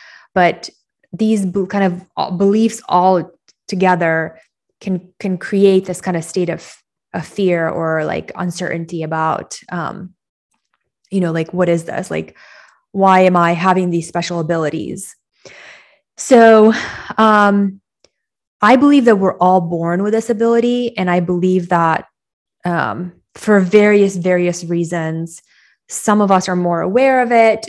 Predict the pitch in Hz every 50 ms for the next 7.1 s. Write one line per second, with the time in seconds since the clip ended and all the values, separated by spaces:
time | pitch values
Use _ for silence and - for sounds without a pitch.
0 | - _ - 185 180 175 170 170 170 175 175 175 175 _ _ _ - - 196 185
1 | 208 175 190 190 190 185 185 170 - 185 180 175 170 - 180 180 170 170 180 165
2 | 165 170 170 175 165 143 - - - 185 175 165 170 160 165 - - - - 190
3 | 180 180 - 180 175 - - - 175 180 180 175 175 170 160 165 170 170 175 175
4 | 156 160 - - 165 160 156 160 160 165 160 165 170 175 175 175 175 175 170 180
5 | 175 _ _ _ _ _ _ _ _ _ _ _ _ _ _ _ _ _ - 185
6 | 180 170 180 180 180 175 170 165 175 160 175 170 170 165 165 165 175 160 - -
7 | -